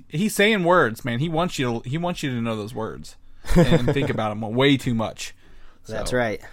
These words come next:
Speaker 1: so, yes, that's our last bit of Marvel news. We're gonna focus on the other Disney, uh, things they do. The studios, um, Disney is dropping Fox from both of their affiliated stu-, studios now, post-merger.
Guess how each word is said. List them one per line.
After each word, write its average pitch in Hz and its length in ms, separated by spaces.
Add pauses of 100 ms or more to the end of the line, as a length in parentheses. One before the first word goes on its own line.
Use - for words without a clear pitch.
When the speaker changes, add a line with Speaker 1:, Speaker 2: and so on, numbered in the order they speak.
(220)
Speaker 1:
so, 117 380
yes, 160 240
that's 190 180
our 226 60
last 196 420
bit 165 100
of 160 60
Marvel 156 300
news. 147 360
We're 147 140
gonna 190 120
focus - 280
on 156 240
the 139 100
other 151 260 (340)
Disney, 135 480
uh, 127 180
things 127 260
they 123 120
do. 120 200
The 117 140
studios, 170 800 (460)
um, 131 420 (280)
Disney 185 340
is 156 100
dropping 156 380
Fox - 800 (100)
from 127 460
both 139 320
of 147 100
their 139 180
affiliated 160 720
stu-, 139 460
studios 120 580
now, 110 360 (200)
post-merger. 123 840